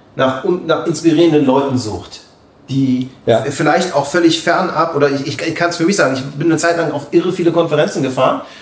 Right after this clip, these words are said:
Speaker 1: und die geilsten Vorträge waren immer die, die eigentlich überhaupt nichts mit meinem Business zu tun haben,
Speaker 2: Hm.
Speaker 1: sondern die so weltfremd waren, dass ich sie mir mal irgendwie doch angeguckt habe und am Ende total umgedacht habe.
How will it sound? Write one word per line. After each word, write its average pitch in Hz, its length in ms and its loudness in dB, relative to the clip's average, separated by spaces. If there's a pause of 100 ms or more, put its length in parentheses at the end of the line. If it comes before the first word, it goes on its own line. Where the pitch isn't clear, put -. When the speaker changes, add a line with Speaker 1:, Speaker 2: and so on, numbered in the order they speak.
Speaker 1:
und 139 140 -2
die 135 80 2
geilsten - 360 2
Vorträge 151 520 0
waren 135 140 2
immer 135 160 2
die, 123 180 -2
die 165 140 0
eigentlich 147 200 0
überhaupt 131 260 0
nichts 165 140 -4
mit 147 140 -2
meinem 120 160 2
Business 147 300 -2
zu 165 80 -6
tun 180 260 -4
haben, 226 200 -4 (200)
Speaker 2:
Hm. 127 220 -6 (120)
Speaker 1:
sondern 143 260 2
die 139 120 2
so 147 240 2
weltfremd 135 520 2
waren, 117 200 2
dass 139 120 0
ich 135 100 -2
sie 143 100 -2
mir 135 140 4
mal 127 220 2
irgendwie 139 340 2
doch 135 200 2
angeguckt 165 440 0
habe 151 160 4
und 139 60 4
am 160 120 -2
Ende 147 260 2
total 135 420 -2
umgedacht 117 520 0
habe. 82 180 -2